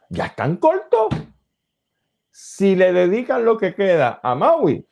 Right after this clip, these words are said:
ya están cortos. Próximo evento, después de Maui, ¿qué fue lo que pasó? La tormenta tropical Hillary, que agarró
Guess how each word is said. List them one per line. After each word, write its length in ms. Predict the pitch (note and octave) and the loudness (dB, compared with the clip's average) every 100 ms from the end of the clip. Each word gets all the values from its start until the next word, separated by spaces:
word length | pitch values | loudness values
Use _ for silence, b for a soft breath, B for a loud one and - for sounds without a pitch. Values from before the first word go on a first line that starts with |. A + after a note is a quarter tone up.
| _ | _
ya 140 | - - | -16 -14
están 260 | - G2 | -12 -12
cortos. 500 | - D#3 B3 - A3 _ _ _ _ _ _ _ _ _ _ _ _ _ _ _ _ _ _ | -6 -4 -6 -12 -16 _ _ _ _ _ _ _ _ _ _ _ _ _ _ _ _ _ _
Próximo 480 | D#3+ F#3 A3 B3+ B3 | 2 2 2 0 2
evento, 480 | A#3 A#3+ C4 E4+ C4 | 2 0 -2 -6 -4
después 280 | D#3+ - F3 | -2 0 0
de 100 | G#3 | 2
Maui, 300 | F#3 C#3 A#2+ | 2 0 -2
¿qué 80 | D3 | -4
fue 120 | F#3+ | -2
lo 60 | |
que 80 | F#3+ | -2
pasó? 400 | F3 - G2+ - _ _ _ _ _ _ _ _ _ _ - | -4 -6 -10 -14 _ _ _ _ _ _ _ _ _ _ -4
La 200 | A2+ A#2 | -2 0
tormenta 480 | A#2+ A2 A2+ A2+ D3+ | -2 -2 -4 -4 -6
tropical 720 | F3 F3+ F3 F3 E3+ G#3+ G3 _ _ _ - | -6 -6 -6 -2 -2 -4 -12 _ _ _ -6
Hillary, 560 | C3 F#3 D3 B2+ A3 - _ _ _ _ _ _ _ | 0 2 2 0 -6 -14 _ _ _ _ _ _ _
que 120 | B2+ | 0
agarró 760 | A#2+ A#2 A2 B2 F3+ B3+ B3+ | 2 4 2 0 -2 -4 -8